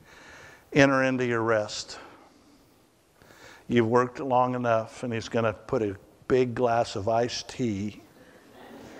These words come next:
in my hand. <laughs> Someday, each one of us will have the opportunity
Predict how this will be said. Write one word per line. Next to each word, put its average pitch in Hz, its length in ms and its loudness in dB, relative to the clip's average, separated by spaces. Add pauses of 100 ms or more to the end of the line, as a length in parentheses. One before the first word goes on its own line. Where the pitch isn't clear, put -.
(800)
in 123 220 4
my 123 160 4
hand. 120 500 -10 (800)
<laughs> - 80 -14 (3750)
Someday, 123 680 4 (1200)
each 127 240 0
one 123 200 4
of 123 120 2
us - 640 -2 (180)
will 120 140 -4
have 117 220 4
the 113 120 -2
opportunity 113 1000 -2